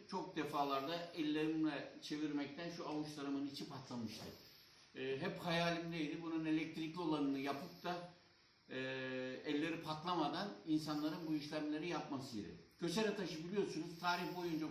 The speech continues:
kullanılan en eski bileme taşlarından bir tanesi. Anadolu tarihin beşiği ise, e, bu beşiğin özünde de bu taş var. Ülkemizde de, e,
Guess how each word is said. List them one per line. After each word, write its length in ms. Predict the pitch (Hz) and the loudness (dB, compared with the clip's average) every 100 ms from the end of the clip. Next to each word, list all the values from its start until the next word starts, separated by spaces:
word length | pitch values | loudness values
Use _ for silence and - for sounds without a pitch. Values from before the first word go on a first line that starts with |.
| 165 | -4
kullanılan 440 | 165 160 143 143 - | -2 0 0 -2 -2
en 160 | 196 - | -2 -2
eski 340 | 156 - 156 | -6 -4 -4
bileme 300 | 160 165 156 | -2 0 -2
taşlarından 580 | 151 139 - 139 156 143 | -2 -4 -6 -2 0 0
bir 120 | 143 | -2
tanesi. 360 | 117 101 85 - - - - | -4 -6 -8 -12 -16 -20 -2
Anadolu 500 | 156 190 175 160 156 | 0 2 2 0 2
tarihin 480 | 165 165 156 151 165 | 4 6 4 4 2
beşiği 360 | 165 - 120 | 0 0 -2
ise, 280 | 107 165 160 - - - - - | -4 -4 -6 -8 -16 -20 -20 -6
e, 360 | 151 151 147 160 | -2 -2 -2 -4
bu 160 | 165 | -2
beşiğin 560 | 180 180 - 139 151 - - - - - | 4 4 6 4 4 0 -6 -12 -12 -8
özünde 460 | 185 175 151 147 139 | 2 2 6 4 4
de 60 | 165 | 0
bu 200 | 160 - | 0 2
taş 120 | 120 | 2
var. 240 | - - - - - - - - - - - - - | 2 -8 -12 -14 -16 -16 -16 -18 -18 -20 -20 -20 -8
Ülkemizde 720 | 160 180 208 208 202 175 202 196 | -4 0 4 4 2 0 2 4
de, 280 | 156 - - - 156 | 2 0 -6 -10 0
e, 580 | 156 156 156 151 147 | 4 4 4 2 -2